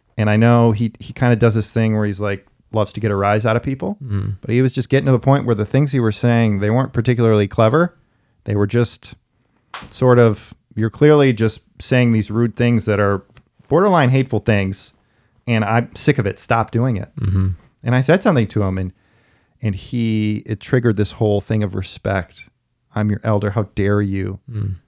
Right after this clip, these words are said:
Speaker 1: And he didn't talk to me for the rest of the time
Speaker 2: You were there on the
Speaker 1: and
Speaker 2: trip.
Speaker 1: there, and then he
Speaker 2: Mm-hmm.
Speaker 1: had to take me to the airport. He didn't say a word to me. He drove me to the airport.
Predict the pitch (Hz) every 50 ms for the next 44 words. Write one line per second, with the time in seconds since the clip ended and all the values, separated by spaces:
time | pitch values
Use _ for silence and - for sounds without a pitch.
0 | _ _ _ - 113 110 110 107 110 131 131 147 139 120 - 123 127 131 131 -
1 | 127 117 110 - - 120 113 110 117 120 120 - - 127 117 120 113 - 127 123
2 | 127 127 127 131 127 - _ _ _ _ _ _ _ _ _ _ _ _ 110 98
3 | 95 95 98 98 101 98 98 101 104 101 101 131 127 127 143 156 147 127 117 113
4 | 113 117 113 - 127 127 123 117 107 - - 131 127 143 135 127 120 123 143 180
5 | 180 - 120 107 107 135 - - _ _ _ _ _ _ _ _ _ _ _ _
6 | _ _ - 113 120 135 139 131 - 139 131 123 117 117 120 120 120 131 131 143
7 | 160 180 190 190 _ _ _ _ _ _ - 110 110 104 107 110 107 117 120 120
8 | 139 135 127 123 117 113 113 117 113 - 143 143 147 165 - -